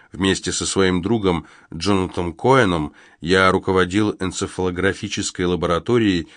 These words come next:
финансируемой Национальным институтом здоровья. Цель нашего исследования состояла в том, чтобы понять механизм мышления, связав его с работой мозга. Я и представить не мог, что выявит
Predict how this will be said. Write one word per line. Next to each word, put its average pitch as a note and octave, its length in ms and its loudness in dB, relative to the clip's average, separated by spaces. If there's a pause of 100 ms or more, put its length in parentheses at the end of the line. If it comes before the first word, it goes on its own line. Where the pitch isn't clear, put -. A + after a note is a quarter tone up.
(140)
финансируемой G2 920 2
Национальным F#2 720 0
институтом F2+ 540 -6
здоровья. E2 640 -2 (440)
Цель A2 320 4
нашего F2 420 0
исследования F2+ 640 0
состояла B2+ 480 0
в - 40 -14
том, B2 200 -4
чтобы A2+ 260 -2
понять A2 380 0
механизм G2+ 500 0
мышления, A2 680 0 (280)
связав G2+ 500 0
его G#2+ 160 2
с - 80 -4
работой G2+ 400 2
мозга. D2+ 480 -2 (280)
Я F2 180 4
и - 20 4
представить F#2 640 -2
не F2 100 -4
мог, F2 300 -2 (520)
что - 320 -4
выявит E2 520 -2